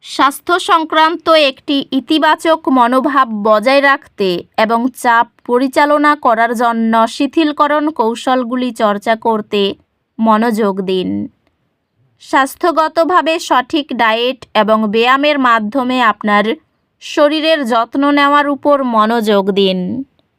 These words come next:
অধ্যান্তিকভাবে একটি নতুন দার্শনিক বিষয়ে অনুসন্ধান বা আপনার উচ্চতর উদ্দেশ্যের সাথে সংগতিপূর্ণ কার্যকলাপে অংশগ্রহণ করার জন্য একটি তাগিদ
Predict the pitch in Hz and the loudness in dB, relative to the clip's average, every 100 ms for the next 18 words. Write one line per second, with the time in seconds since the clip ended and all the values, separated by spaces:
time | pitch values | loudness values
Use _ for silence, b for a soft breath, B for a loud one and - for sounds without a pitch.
0 | _ _ _ _ _ _ 254 233 262 339 | _ _ _ _ _ _ -2 0 0 0
1 | 320 359 370 359 339 330 330 - 254 262 | 0 -4 -2 -4 -2 0 -2 0 -4 -4
2 | - 277 247 240 247 320 311 262 233 247 | -4 -2 -2 -4 -2 -2 0 0 0 -2
3 | - 311 302 294 254 226 226 262 240 240 | -4 -2 0 -2 -4 -6 -2 -2 0 -2
4 | - 226 254 - 302 294 269 202 185 185 | -2 -2 -2 -2 0 2 2 2 -2 -6
5 | - _ _ _ _ _ 247 269 277 - | -12 _ _ _ _ _ 0 2 2 0
6 | 285 285 247 - - 320 311 294 233 208 | 0 0 -2 -6 -8 -2 0 0 -4 0
7 | 262 - - 294 277 311 269 269 269 254 | 0 0 -2 -2 0 -4 0 -2 -2 -4
8 | 233 247 285 302 294 302 294 302 294 262 | -2 0 0 -2 -2 -2 0 -2 0 0
9 | 226 208 240 247 247 240 254 240 - 247 | 0 0 -2 -2 -2 -2 -2 -4 -2 0
10 | 262 285 330 285 330 302 294 269 220 226 | 0 -2 -4 2 2 2 0 -2 0 0
11 | 220 233 220 214 202 202 202 - _ _ | 0 0 0 0 2 2 0 -8 _ _
12 | _ _ 277 320 _ 311 285 269 240 240 | _ _ -6 -6 _ -6 -2 0 0 0
13 | 294 | -6